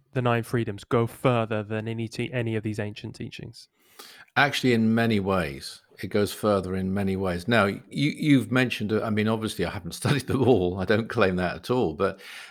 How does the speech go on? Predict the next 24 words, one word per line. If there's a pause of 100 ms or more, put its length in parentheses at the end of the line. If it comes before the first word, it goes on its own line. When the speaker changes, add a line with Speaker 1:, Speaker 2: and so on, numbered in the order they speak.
(300)
Speaker 2:
you've
mentioned
some
of
the
things
that
different
traditions
believe.
Some,
some
don't
use
the
term
cosmic
consciousness.
They
might
use
the
term
nirvana